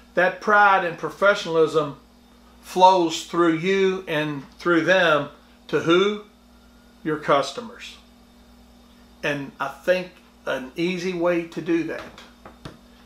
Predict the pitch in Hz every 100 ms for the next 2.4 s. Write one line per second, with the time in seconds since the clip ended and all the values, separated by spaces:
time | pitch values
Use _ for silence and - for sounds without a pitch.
0 | - - 139 127 151 160 160 151 196 233
1 | 180 - - 143 - 131 139 127 - 131
2 | 135 135 131